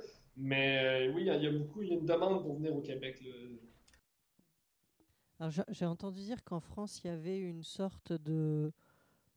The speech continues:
Speaker 2: de fonds, euh, à la création de jeux vidéo. Mais, euh, il me semble que, euh, alors sans que j'en sache vraiment les détails, mais sa gestion est critiquée.
Speaker 1: Ça, ça se peut, donc, euh, c-,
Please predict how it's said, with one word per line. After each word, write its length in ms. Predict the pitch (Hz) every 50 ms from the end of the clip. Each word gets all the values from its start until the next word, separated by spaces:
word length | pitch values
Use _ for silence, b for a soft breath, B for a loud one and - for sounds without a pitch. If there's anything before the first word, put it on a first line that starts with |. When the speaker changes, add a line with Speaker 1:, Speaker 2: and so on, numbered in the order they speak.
| _ -
Speaker 2:
de 280 | 165 151 147 165 165 156
fonds, 480 | - - - - - 214 214 220 233 - _ _ _ _ _ _ _ -
euh, 500 | - 160 160 151 151 151 147 147 147 156
à 40 | 160
la 120 | 160 160 160
création 540 | - - - 175 170 165 - - 185 175
de 60 | 175 165
jeux 100 | 170 165
vidéo. 500 | 160 170 165 160 170 170 175 202 254 - _ _ _ _ _ _ _ _ _ _ _ _ _ _ _ -
Mais, 680 | 165 165 170 180 190 208 220 233 240 240 240 247 240 -
euh, 880 | - 165 165 160 160 156 147 147 147 143 - - - - - - - - -
il 80 | 165
me 80 | 170 165
semble 300 | 156 - - 202 202 202 -
que, 120 | - 196
euh, 680 | 190 202 208 208 196 185 165 165 160 156 151 - -
alors 180 | - 156 160 147
sans 220 | - - 185 185
que 60 | 170 156
j'en 120 | 180 165
sache 360 | - - 180 170 156 - - 165 151 147 143
vraiment 240 | 151 160 160 170 175
les 120 | 165 165
détails, 340 | 160 165 151 - 202 202 196
mais 160 | 185 175 160
sa 160 | - - 165
gestion 360 | 147 151 156 - - - 202
est 100 | 190 170
critiquée. 580 | - - - 160 151 _ _ _ _ - 160 151 _ _ _ _ _ _ _ _ _ - - - _ _ _ _ _ - - -
Speaker 1:
Ça, 120 | 180 160
ça 160 | - - 190 -
se 120 | - -
peut, 140 | 185 170 160
donc, 300 | 160 151 151 147 147 147
euh, 340 | 147 143 143 139 139 139 135
c-, 400 | 135 - - - - - -